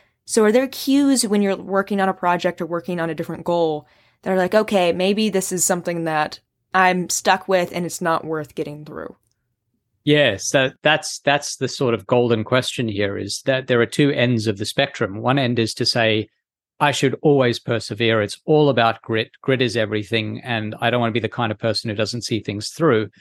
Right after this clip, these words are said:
Speaker 2: The other end of the spectrum is to say, "There are a million things I could be doing with my time at any moment. If the thing I'm doing is not bringing me great joy and meaning, why am I doing this? I should quit immediately."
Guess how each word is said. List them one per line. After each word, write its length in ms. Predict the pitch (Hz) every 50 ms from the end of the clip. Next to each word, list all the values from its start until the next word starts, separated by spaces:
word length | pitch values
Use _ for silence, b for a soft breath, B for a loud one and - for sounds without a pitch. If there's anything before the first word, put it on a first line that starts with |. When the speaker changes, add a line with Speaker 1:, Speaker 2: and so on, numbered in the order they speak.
| b b b _
Speaker 2:
The 80 | 139
other 240 | 143 170 175 190 165
end 120 | 147 131 123
of 60 | 107
the 60 | 113
spectrum 400 | - - - 123 - - 123 113
is 100 | 110 -
to 80 | - 113
say, 260 | - - 117 110 110 107
"There 160 | 131 139 160
are 40 | 170
a 40 |
million 300 | 139 127 135 143 147 127
things 260 | 113 - 120 110 104 113
I 60 | 98
could 160 | - 123 101
be 80 | 110 104
doing 180 | 110 110 104
with 160 | 107 98 -
my 100 | 107 104
time 280 | 98 - 120 117 110 110
at 60 | 110
any 180 | - 110 110 107
moment. 400 | 107 117 131 127 110 98 110 b b b b b b _
If 120 | - 127 -
the 120 | - 120
thing 180 | - 165 165 175
I'm 160 | 139 113 104
doing 240 | 139 123 127 123 110
is 140 | 113 95
not 240 | 120 120 113 - _
bringing 240 | - 117 113 117 113
me 100 | 113 110
great 320 | 104 - 123 113 110 -
joy 320 | - - 127 113 113 113 110
and 140 | 107 104 110
meaning, 400 | 113 131 127 101 95 95 95 - _ _ _ _ _ _ _ _
why 240 | 123 120 127 135
am 100 | 139 131
I 60 | 117 110
doing 260 | 101 123 135 127 101
this? 180 | 87 87 -
I 60 | - 107
should 240 | - - 123 -
quit 240 | - - - 147 147 -
immediately." 640 | 135 117 120 123 123 110 110 104 - - 87 - _